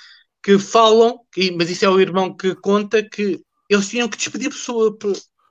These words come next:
pessoas. Tinham que despedir pessoas e, e depois disseram, "Quem vai fazer estas peças?" Ficaram com esse pormenor, tipo, "Quem vai fazer estas peças?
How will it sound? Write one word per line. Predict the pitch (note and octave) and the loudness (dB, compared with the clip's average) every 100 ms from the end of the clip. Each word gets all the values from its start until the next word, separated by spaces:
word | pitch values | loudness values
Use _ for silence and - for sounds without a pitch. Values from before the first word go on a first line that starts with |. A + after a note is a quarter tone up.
| - | -6
pessoas. | - F4+ C4 C3 - _ _ _ _ - _ _ - | 0 4 4 2 -6 _ _ _ _ -20 _ _ -2
Tinham | G#3 | 0
que | G3+ | 0
despedir | - G#3+ | -2 -2
pessoas | G3 B3 C4 C4 | 0 4 4 2
e, | C4+ C#4 C4 - | -2 -4 -6 -2
e | A3 | 0
depois | A#3+ C4+ | 0 0
disseram, | B3 G#3 | 0 0
"Quem | G3+ D4+ | 2 2
vai | D#4 | 2
fazer | B3 A3 | 2 2
estas | G3+ G3+ G3 | 0 -2 -2
peças?" | D#3 C3+ D3 C3 _ _ _ _ _ _ _ _ _ _ _ _ - | -2 -2 -6 -12 _ _ _ _ _ _ _ _ _ _ _ _ -8
Ficaram | G3+ A3+ A#3+ | 0 2 2
com | B3+ | 0
esse | A#3 | 0
pormenor, | D4 A#3 C4+ C4+ | 0 2 4 4
tipo, | A#3 G3+ - | 0 -6 -2
"Quem | B3 | 0
vai | C4+ | 0
fazer | F#3 C3+ | 0 -2
estas | - A2 | -4 -4
peças? | D4+ D4+ - C3 - | -2 -2 -4 -10 -12